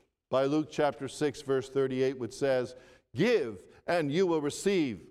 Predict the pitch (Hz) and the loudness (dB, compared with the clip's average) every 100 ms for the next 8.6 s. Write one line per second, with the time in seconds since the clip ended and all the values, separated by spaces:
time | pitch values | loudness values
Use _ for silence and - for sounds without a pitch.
0 | - 175 123 - - - 190 160 196 - | -6 -4 -6 -14 -2 2 4 4 2 4
1 | 185 180 175 190 196 185 175 185 202 196 | 2 2 0 0 0 -2 -2 2 4 4
2 | 190 - 160 143 - 214 190 180 170 - | 0 -2 -4 -4 2 4 6 2 -2 -6
3 | - - _ _ _ _ _ - 185 202 | -16 -20 _ _ _ _ _ -2 2 2
4 | - 139 170 160 151 151 143 - - - | 0 -2 0 2 0 -2 -6 -14 -18 -8
5 | - 202 208 175 151 147 170 165 147 143 | 4 4 4 -2 -2 2 2 2 -2 -2
6 | 156 147 - 151 143 - 123 127 135 139 | 0 -2 0 -2 -2 -4 -2 0 2 2
7 | 135 - - - 135 139 160 240 220 196 | -2 -6 -12 0 2 6 6 4 2 -4
8 | 190 185 175 160 170 165 | -2 2 2 2 2 0